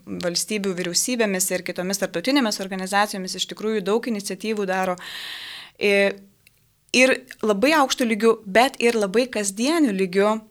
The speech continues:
mm, galim pradėti kažkokių tokių gražių, kad ir, em,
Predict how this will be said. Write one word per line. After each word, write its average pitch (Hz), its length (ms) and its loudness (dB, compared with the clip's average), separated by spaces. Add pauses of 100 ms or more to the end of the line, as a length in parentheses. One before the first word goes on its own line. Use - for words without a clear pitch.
(220)
mm, 185 640 -6
galim 202 500 2 (240)
pradėti 208 580 2
kažkokių 196 460 -4
tokių 202 320 -2 (200)
gražių, 202 540 4
kad 196 220 0
ir, 196 240 4
em, 185 500 0